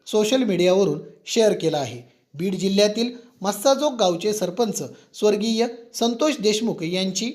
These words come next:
महिन्याभरापूर्वी काही गुंडांनी निर्घृण हत्या केली. या क्रूर घटनेला भला मोठा काळ उलटून गेला असला तरी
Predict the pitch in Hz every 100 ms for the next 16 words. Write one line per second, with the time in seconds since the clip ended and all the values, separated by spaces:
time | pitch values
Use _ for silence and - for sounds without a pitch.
0 | - 175 214 240 294 254 220 214 247 190
1 | 147 - 175 185 185 190 226 220 156 165
2 | - _ 190 202 226 185 - 156 143 131
3 | 123 - _ 170 180 180 220 302 311 180
4 | 165 196 196 143 - - - 170 214 226
5 | 202 196 196 - 220 233 190 175 180 175
6 | 175 170 175 180 180 180 214 247